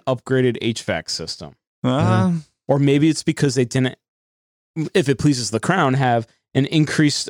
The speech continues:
Speaker 1: amount of outdoor capacity for seating. It must be that.
Speaker 2: <laughs>
Speaker 1: Or, or potentially it could be because they didn't compete in state level contracts. And that's why, 'cause they didn't get the federal funds to compete
Speaker 3: They
Speaker 1: for,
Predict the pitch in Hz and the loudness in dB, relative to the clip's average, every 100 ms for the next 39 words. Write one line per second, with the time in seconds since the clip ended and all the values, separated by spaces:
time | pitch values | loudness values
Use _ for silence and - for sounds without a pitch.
0 | - 135 123 123 127 113 98 101 - 117 | -2 0 0 0 -4 -4 -2 -2 0 -2
1 | - - 104 98 104 98 - 101 - 107 | -2 -2 -2 -2 -4 -6 -6 -8 -4 -4
2 | 87 78 82 110 117 117 - 120 104 92 | -6 -8 -4 -2 0 -2 -4 -6 -4 -6
3 | 85 - 160 - 117 - 143 139 - - | -8 -14 -20 -20 -8 0 2 2 -2 -2
4 | 143 139 151 - 175 185 - 151 143 147 | 0 0 -2 0 -2 0 2 2 0 -2
5 | - 156 143 139 135 - 139 127 113 127 | -2 -2 0 0 -2 0 0 0 0 0
6 | 123 - 127 123 - 123 - - 139 - | 0 0 0 -2 -4 -6 -2 0 0 0
7 | 131 117 113 110 _ _ _ - - - | -2 -2 -2 -6 _ _ _ -8 -4 -2
8 | 135 131 139 131 127 120 - 117 117 104 | -2 0 0 0 0 -2 -2 -2 -2 -4
9 | 90 - 120 143 139 110 - 131 131 139 | -4 -4 -2 0 0 -4 -2 0 2 2
10 | 131 135 - 156 147 135 - 131 120 127 | 0 -2 0 2 4 2 0 -2 -2 -4
11 | 135 135 135 135 | 0 2 2 0